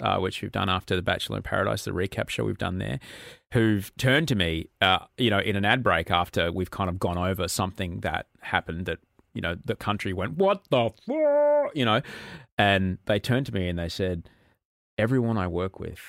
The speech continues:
all the men in my life, this is exactly how they behave. I'm only understanding that it's not the right thing to do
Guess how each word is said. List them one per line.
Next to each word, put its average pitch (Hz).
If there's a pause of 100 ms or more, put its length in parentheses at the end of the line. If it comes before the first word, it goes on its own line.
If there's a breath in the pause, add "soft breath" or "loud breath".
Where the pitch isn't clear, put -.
(440)
all 113
the 113
men 95
in 90
my 82
life, 80 (440)
this 110
is 98
exactly 101
how 92
they 87
behave. 87
I'm 90 (1040)
only 120
understanding 101
that 95
it's -
not 101
the 98
right 90
thing 95
to 90
do 95